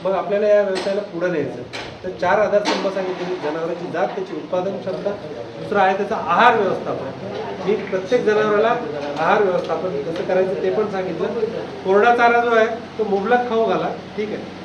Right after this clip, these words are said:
शक्यतो सहा ते आठ किलो, जेव्हा हिरवा चाराच नसतो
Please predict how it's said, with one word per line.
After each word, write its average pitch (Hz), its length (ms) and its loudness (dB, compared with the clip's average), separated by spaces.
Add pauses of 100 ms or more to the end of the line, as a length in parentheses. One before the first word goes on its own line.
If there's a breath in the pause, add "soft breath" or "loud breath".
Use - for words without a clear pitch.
(120)
शक्यतो 214 300 0
सहा 190 340 2
ते 214 40 0
आठ 190 300 0
किलो, 196 140 -2
जेव्हा 190 320 0
हिरवा 170 380 0
चाराच 202 320 2
नसतो 196 220 -4